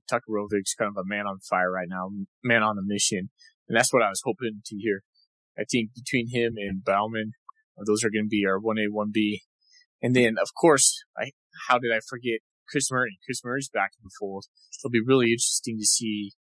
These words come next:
<laughs> really interesting to see where that projects him in, in that mix.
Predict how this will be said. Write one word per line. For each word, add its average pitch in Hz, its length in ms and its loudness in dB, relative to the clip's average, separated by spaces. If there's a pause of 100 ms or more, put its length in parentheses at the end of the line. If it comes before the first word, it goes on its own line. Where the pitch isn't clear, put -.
(920)
<laughs> 110 460 -4
really 127 280 8
interesting 101 440 -2
to 98 80 0
see 104 300 2
where 101 220 -4
that 107 180 2 (500)
projects 110 460 0
him 110 320 0 (600)
in, 101 220 -6 (100)
in 110 140 -4
that 92 200 0
mix. 87 400 -2